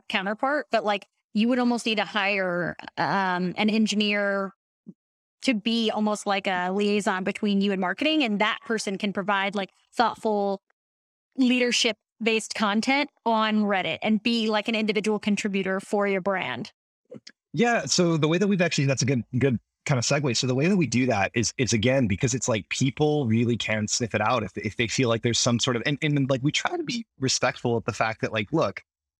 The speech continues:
Speaker 2: we've got a good product and we think that, you know, engineers that understand it, they, they, they get it, they like it, they use it. So it's like, well, what, what is kind of the charter of marketing? And, and what ends up happening is,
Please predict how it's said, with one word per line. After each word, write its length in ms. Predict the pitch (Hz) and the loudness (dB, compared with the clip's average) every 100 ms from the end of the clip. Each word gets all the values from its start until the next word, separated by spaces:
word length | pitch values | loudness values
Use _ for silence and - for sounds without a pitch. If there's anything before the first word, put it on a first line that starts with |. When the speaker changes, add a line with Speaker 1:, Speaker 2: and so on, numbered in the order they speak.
| _ | _
Speaker 2:
we've 120 | 185 190 | 0 2
got 120 | 240 | 2
a 60 | |
good 160 | 143 113 | 2 0
product 400 | - 98 110 - | -2 -2 -2 -2
and 80 | 131 | -2
we 60 | |
think 220 | - 156 - | 0 -2 0
that, 160 | 131 - _ _ | -4 -6 _ _
you 100 | 160 | 0
know, 120 | 131 127 | 2 2
engineers 500 | 170 156 151 147 - | 2 2 2 2 0
that 120 | 127 | 0
understand 580 | 123 120 - 101 98 110 | 0 -2 -2 0 2 2
it, 140 | 147 - | 2 0
they, 300 | 107 107 95 - | 2 2 -2 -4
they, 200 | 107 95 _ _ _ | -2 -4 _ _ _
they 100 | 107 | -6
get 240 | 90 120 131 | -2 0 0
it, 100 | - | 0
they 100 | 107 | -2
like 300 | 104 123 143 | -2 0 0
it, 100 | 110 | 0
they 60 | |
use 320 | 104 110 127 | 2 2 2
it. 160 | 131 131 _ _ _ - | 0 -4 _ _ _ -6
So 380 | - 147 143 - | 0 0 0 -2
it's 220 | 156 - | -4 0
like, 140 | 139 127 | 0 0
well, 120 | 147 | 0
what, 200 | 135 190 | 0 0
what 180 | 151 175 | 0 2
is 220 | 175 - | 0 0
kind 200 | - 147 | -2 -2
of 120 | 143 | -2
the 100 | 113 | -2
charter 480 | 101 - 120 131 117 | -2 0 0 2 0
of 160 | 92 107 | 2 2
marketing? 560 | 110 120 104 95 98 95 | 2 2 0 0 -2 -2
And, 180 | 117 107 | -4 -2
and 180 | 123 113 _ _ | -6 -6 _ _
what 160 | 127 | -2
ends 220 | 135 156 156 | 0 0 0
up 80 | |
happening 560 | - 135 127 120 104 104 | -2 -4 -2 0 0 0
is, 380 | 104 107 104 - | 0 0 0 -4